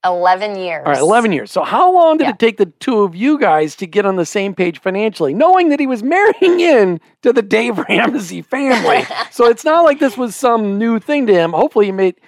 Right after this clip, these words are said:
Speaker 2: he had to go through Financial Peace University as part of the
Speaker 1: <laughs> Yeah.
Speaker 2: pre-, pre-marriage stuff, right? I'm sure.
Speaker 1: We actually did, which is funny. Yeah. Well, what, well, what is funny is Winston had never heard of Dave Ramsey when we started dating in college. One of his friends was like, "Dad, do you know who her dad is? It's Dave Ramsey." And he was like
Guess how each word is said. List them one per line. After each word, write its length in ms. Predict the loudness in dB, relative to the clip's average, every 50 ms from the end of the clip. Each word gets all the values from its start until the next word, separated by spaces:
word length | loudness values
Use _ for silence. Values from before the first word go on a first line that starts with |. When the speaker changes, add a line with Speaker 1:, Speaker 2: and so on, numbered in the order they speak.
| _ _
Speaker 2:
he 60 | 0 0
had 100 | 0 2
to 40 |
go 100 | 0 0
through 160 | -2 -2 -4 -4
Financial 360 | -2 -2 -2 -2 -2 -4 -8
Peace 220 | -8 -8 -8 -6
University 480 | -4 -2 0 0 0 0 0 -2 -2 -2
as 80 | -2 -2
part 200 | 0 0 0 2 2
of 80 | 0
the 160 | 0 -2 -4 -2
Speaker 1:
<laughs> 40 | -2
Yeah. 100 | -2 -2
Speaker 2:
pre-, 560 | -2 -2 0 0 2 2 2 0 0 -2 -2 -2
pre-marriage 480 | 0 0 0 2 4 4 4 4 2 0
stuff, 280 | -2 -4 -4 -4 -2 0
right? 280 | 0 2 2 2 0 -2
I'm 120 | -4 -6
sure. 300 | -4 -2 0 0 0 2
Speaker 1:
We 60 | 2
actually 380 | 0 0 0 -2 -4 -8 -8 -6
did, 280 | -6 -6 -6 -8 -10 -12
which 180 | -16 -18 -18
is 100 | -20 -16
funny. 200 | -14 -12 -12 -12 -6
Yeah. 200 | -2 -2 -2 -2 -4 _ _ _ _ _ _
Well, 380 | 2 4 4 4 2 -2 -6 -4
what, 260 | 0 2 4 4 2 0 0
well, 160 | 0 2 2
what 160 | 4 4 4
is 160 | 2 2 0
funny 280 | 0 -2 -2 -2 -4 -6
is 160 | -8 -10 -12 -16 -12 -6
Winston 260 | -6 -4 -4 -4 -4 -4
had 80 | -2
never 240 | -2 0 0 0 0
heard 220 | 0 0 -2 -2
of 80 | -4 -6
Dave 180 | -8 -8 -6 -4
Ramsey 360 | -4 -4 -4 -6 -8 -12 -10
when 100 | -10 -10
we 60 | -8
started 260 | -6 -2 -2 -2 -2 -2
dating 280 | -2 -2 -2 -4 -6 -12
in 100 | -18 -8
college. 540 | -4 -2 -2 -2 -4 -8 -12 -16 -20 -20 _ _
One 140 | _ -6 -4
of 80 | -4 -4
his 140 | -4 -6 -4
friends 380 | -4 -2 -2 -2 -4 -6 -10
was 140 | -14 -14 -12
like, 240 | -10 -12 -12 -14 _
"Dad, 260 | -12 -10 -10 -12 _ _
do 100 | -16 -14
you 60 | -14
know 140 | -12 -14 -14
who 80 | -12 -10
her 160 | -8 -8 -6
dad 420 | -4 -4 -4 -2 -2 -2 -4 -4 -6
is? 160 | -8 -12 -18 _ _ _ _ _ _ _ _ _ _ _ _ _
It's 120 | _ _
Dave 180 | -4 -4 -2 -4
Ramsey." 480 | -6 -6 -6 -6 -8 -8 -10 -14 -18
And 100 | -18 -20
he 80 | -20 -20
was 160 | -20 -16 -12
like 140 | -12 -12 -12